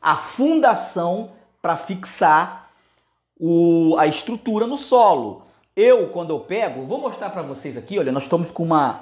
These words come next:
usina sendo, nós estamos instalando, não foi a gente que vendeu, a empresa que vendeu contratou a nossa mão de obra pra executar. Então a gente aqui cobrou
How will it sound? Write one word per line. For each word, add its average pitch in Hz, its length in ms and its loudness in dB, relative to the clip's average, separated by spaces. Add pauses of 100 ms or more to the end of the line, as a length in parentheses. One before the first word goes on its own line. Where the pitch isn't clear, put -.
(100)
usina 139 720 -4 (380)
sendo, 147 880 -4 (120)
nós 127 200 -6
estamos 143 580 -10
instalando, 165 640 0
não 226 220 2
foi 190 240 0
a 170 60 4
gente 156 260 -6
que 143 120 -10
vendeu, 185 440 -2 (240)
a 160 120 0
empresa 185 440 2
que 196 120 -10
vendeu 175 480 -4 (280)
contratou 202 540 0
a 196 40 4
nossa 185 260 -2
mão 185 160 -4
de 170 100 -2
obra 165 240 4
pra 170 340 -2
executar. 196 1160 -2 (200)
Então 143 280 -2
a 165 60 2
gente 151 260 -4
aqui - 220 -8
cobrou 175 680 -6